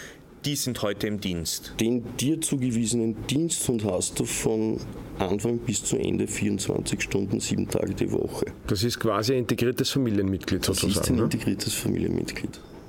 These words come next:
Speaker 3: Wie ist das Leben mit einem Diensthund auch zu Hause dann? Wie kann man sich das vorstellen?
Speaker 2: Das ist unterschiedlich, das kommt auf den Hund an. Es sind nicht alle Hunde gleich.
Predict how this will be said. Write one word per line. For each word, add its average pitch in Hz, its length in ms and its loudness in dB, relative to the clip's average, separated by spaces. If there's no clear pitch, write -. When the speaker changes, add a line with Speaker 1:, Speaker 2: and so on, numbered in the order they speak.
Speaker 3:
Wie 110 100 2
ist 110 160 0
das 117 80 0
Leben 117 360 2
mit 107 240 0
einem 104 240 2
Diensthund 113 460 0
auch 98 220 0
zu 95 200 2
Hause 92 280 2
dann? 92 220 2
Wie 98 60 -2
kann 107 140 2
man 110 80 2
sich 101 100 0
das 101 140 0
vorstellen? 95 460 0
Speaker 2:
Das 113 140 0
ist 147 160 0
unterschiedlich, 127 640 2
das 107 180 0
kommt 113 200 2
auf 110 120 0
den 120 160 2
Hund 120 260 2
an. - 220 0
Es - 200 0
sind 95 160 2
nicht 104 120 2
alle 107 220 2
Hunde 107 260 2
gleich. - 420 0